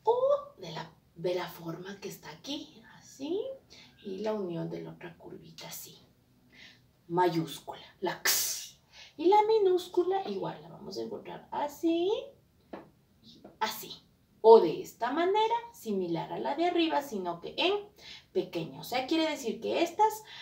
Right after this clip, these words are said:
van a llenar solo los rabanitos. Y ellas van a empezar desde la parte del rabanito hasta la hojita, ¿verdad? Mayúscula,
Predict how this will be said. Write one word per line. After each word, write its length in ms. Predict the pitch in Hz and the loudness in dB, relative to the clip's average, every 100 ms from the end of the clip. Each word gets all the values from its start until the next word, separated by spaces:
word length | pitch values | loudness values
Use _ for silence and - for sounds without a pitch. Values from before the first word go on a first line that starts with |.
| - | -16
van 280 | 214 208 220 | -2 0 2
a 60 | 214 | 2
llenar 440 | 190 180 196 202 | 2 2 0 -2
solo 400 | - 226 247 208 | -2 -2 0 0
los 600 | 214 302 466 494 - - - - - | 4 6 4 2 -6 -10 -12 -14 -4
rabanitos. 840 | 214 180 165 - - - - - - - - | 6 6 6 -4 -10 -14 -20 -20 -20 -10 -8
Y 160 | 277 285 | -2 2
ellas 360 | 269 269 262 | 2 2 2
van 220 | 220 214 202 | 2 2 2
a 60 | |
empezar 520 | 190 175 160 165 160 - | 2 0 -2 -6 -8 -8
desde 260 | 160 170 | -8 -4
la 200 | 165 175 | -4 2
parte 360 | 220 - - - | 4 4 0 2
del 200 | - - | 2 4
rabanito 920 | 226 294 415 427 381 359 - 381 403 - | 4 6 6 6 2 2 0 0 0 -4
hasta 540 | 262 240 - - 247 277 | 2 2 2 -2 0 0
la 160 | 403 403 - | 0 -4 -4
hojita, 680 | 196 180 - - - - - | 0 0 -2 -16 -18 -16 -10
¿verdad? 260 | 220 294 453 523 - - - - _ _ _ _ _ _ _ _ - - _ | -2 2 4 2 -2 -20 -20 -20 _ _ _ _ _ _ _ _ -20 -20 _
Mayúscula, 1000 | 160 156 165 208 269 320 - 349 359 392 | -6 -4 -2 0 0 -2 4 10 12 12